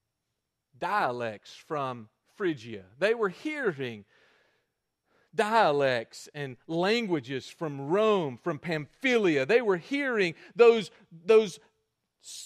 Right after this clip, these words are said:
those tongues from the Cretans, from, uh, Mesopotamia, and that's what they were hearing. They're like, "How is this? These guys are just a bunch," I'll use our term, "a bunch of rednecks from Mississippi, and how is it that I'm hearing all these different languages from them?"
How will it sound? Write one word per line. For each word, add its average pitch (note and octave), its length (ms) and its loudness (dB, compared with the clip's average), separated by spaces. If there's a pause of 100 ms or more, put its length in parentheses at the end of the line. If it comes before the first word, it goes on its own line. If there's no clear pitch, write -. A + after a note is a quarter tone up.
(200)
those A3 320 2
tongues B3 600 0
from G#3 260 2 (160)
the F#3 100 4
Cretans, G3+ 720 0
from, G#3+ 340 2 (220)
uh, F#3+ 340 4
Mesopotamia, A3+ 920 -2
and F#3+ 100 -4
that's C4+ 200 -4
what C4+ 140 -8
they B3 100 -4
were G#3 200 2
hearing. A#3 480 -2
They're A#3 160 -6
like, A#3+ 180 -6 (320)
"How F4+ 240 -6
is A#3+ 180 -8
this? A#3 260 -4
These D4+ 280 -10
guys A#3 500 -4
are A#3 320 -2
just C4+ 400 -8
a A#3+ 200 -2
bunch," B3 440 -6 (320)
I'll A#2+ 140 -8
use E3 240 -6
our F3 160 2
term, G3+ 340 0
"a G3 40 -2
bunch A3 220 0
of F#3+ 120 2
rednecks C4 640 2
from G#3+ 180 -2
Mississippi, A3+ 680 0
and G3 80 0
how C#4 220 4
is A#3+ 120 -2
it A#3+ 120 -6
that G#3+ 120 2
I'm B3 220 4
hearing C4 340 0
all C4+ 260 6
these C#4+ 220 0
different A3 360 -4
languages A#3+ 680 -4
from A#2+ 280 -8
them?" G2 320 -18